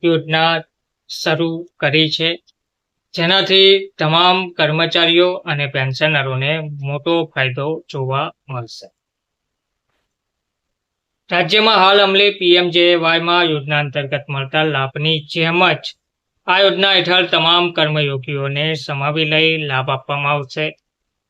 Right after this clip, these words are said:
રાજ્ય સરકારના તમામ કર્મયોગીઓ અને પેન્શનર્સને જી સિરીઝનું એ બી પી એમ જે એ વાય માં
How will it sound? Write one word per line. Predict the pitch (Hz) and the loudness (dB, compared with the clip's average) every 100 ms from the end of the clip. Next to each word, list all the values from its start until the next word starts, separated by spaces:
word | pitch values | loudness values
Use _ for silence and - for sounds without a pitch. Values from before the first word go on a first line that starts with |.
| _ - | _ -4
રાજ્ય | 170 165 214 220 | -2 0 2 2
સરકારના | 208 190 196 196 196 175 | 2 2 2 2 2 2
તમામ | 165 170 175 165 | 2 2 0 -2
કર્મયોગીઓ | 151 156 151 147 135 147 156 160 | -2 -2 -2 -4 -4 -4 -2 0
અને | 147 139 139 | -2 -4 -6
પેન્શનર્સને | 131 127 156 151 147 156 151 135 | -6 -4 -4 -2 -6 -4 -6 -2
જી | 160 175 | 0 2
સિરીઝનું | 175 170 170 175 180 175 175 | 2 0 0 -2 -4 -6 -6
એ | 160 | -2
બી | 170 175 175 | 2 2 2
પી | 151 143 | -2 -2
એમ | 139 131 | -4 -6
જે | 139 139 | -4 -4
એ | 139 | -2
વાય | 151 131 131 _ _ _ _ _ _ _ 156 | -2 -2 -4 _ _ _ _ _ _ _ -8
માં | 156 175 180 | 0 2 2